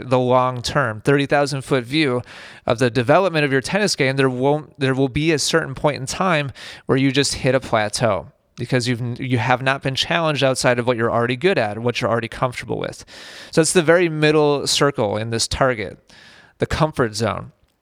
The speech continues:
The next circle, just outside the comfort zone, the middle circle,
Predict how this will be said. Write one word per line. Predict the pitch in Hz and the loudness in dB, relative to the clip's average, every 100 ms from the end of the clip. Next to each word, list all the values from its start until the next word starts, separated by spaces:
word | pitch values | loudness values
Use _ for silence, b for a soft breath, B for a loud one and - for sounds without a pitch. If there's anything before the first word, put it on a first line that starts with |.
| _ _ _ - - | _ _ _ -18 -6
The | 135 | -2
next | 135 175 - - - | 0 0 -2 -6 -2
circle, | - - 175 139 117 123 B B B | -2 2 2 2 0 -2 B B B
just | 156 147 | 0 2
outside | 151 139 - 165 214 180 | 2 2 2 0 0 -2
the | 165 | -4
comfort | - 139 - 113 | -2 -2 -2 -4
zone, | 113 104 107 117 | 0 0 -2 -2
the | 127 | 0
middle | 156 185 | 2 2
circle, | - 117 110 113 127 | 0 -2 -2 -2 -2